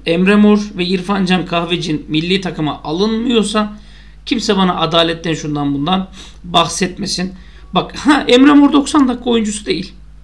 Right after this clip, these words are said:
Beş dakikalık oyuncu literatüründeki oyunculardan. Hani Kerem de beş dakikalık oyuncu. Alex de Souza da beş dakikalık oyuncu. Yanlış anlaşılmasın. İrfan da beş dakikalık oyuncu.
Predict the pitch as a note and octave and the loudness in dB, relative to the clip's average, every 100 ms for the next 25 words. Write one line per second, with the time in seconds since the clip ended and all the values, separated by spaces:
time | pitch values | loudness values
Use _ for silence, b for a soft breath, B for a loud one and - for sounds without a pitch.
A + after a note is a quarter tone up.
0 | - - - - B3 B3+ A#3+ G3+ A#3 A#3 | -8 -2 0 0 -2 0 0 2 2 0
1 | G#3+ A#3 A3+ B B B - G3 F#3+ G#3+ | 0 -2 -2 B B B -8 -6 0 2
2 | G#3 G#3 G#3 G3+ G3+ G#3 E3+ D#3 D3 B2+ | 2 2 0 0 2 2 2 0 -6 -8
3 | C3+ D3+ D3 F3+ F#3+ F#3 E3 D#3+ C#3+ C#3 | -6 -6 -2 0 2 2 0 -2 -6 -10
4 | D3 C#3+ C#3 C#3 - E3 B3 - F#3 D#3+ | -8 -8 -8 -12 -10 -6 -6 -6 -8 -4
5 | F3+ F#3+ E3+ D#3+ D#3 D3 - C#3 C#3 C3 | -2 -2 -2 -2 -4 -8 -8 -8 -6 -8
6 | B2+ - - - - D3+ D3 D3+ C#3+ D#3 | -10 -12 -18 -20 -10 -6 -4 -4 -4 -4
7 | E3+ C#3+ D3 - F3 F3 G#3 E3+ E3 E3 | -4 -4 -8 -8 -8 -4 -4 -4 -4 -6
8 | D3+ D3 D3 C#3 C3 | -8 -8 -8 -8 -10